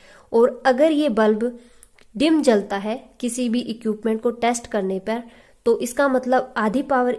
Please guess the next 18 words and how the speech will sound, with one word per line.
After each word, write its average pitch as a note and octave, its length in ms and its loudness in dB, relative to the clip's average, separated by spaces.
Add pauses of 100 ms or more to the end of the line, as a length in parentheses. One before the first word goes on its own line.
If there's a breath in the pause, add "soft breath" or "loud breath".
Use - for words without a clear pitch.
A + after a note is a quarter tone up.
इसमें A#3+ 280 -2
आ B3+ 140 0
रही A#3+ 280 -2
है C4 140 -6
और A3 400 -8
आधी G#3+ 240 -4
पावर A3+ 280 -2
आपके A3 320 -8
इक्विपमेंट C4+ 720 -2
में A3+ 140 0
जा F#3+ 180 -2
रही F#3 180 -8
है। F#3 160 -12 (280 soft breath)
इसका A#3 220 -4
मतलब A#3 300 -2
वो D4+ 100 -4 (120)
ठीक G#3 200 -2
है। - 300 -16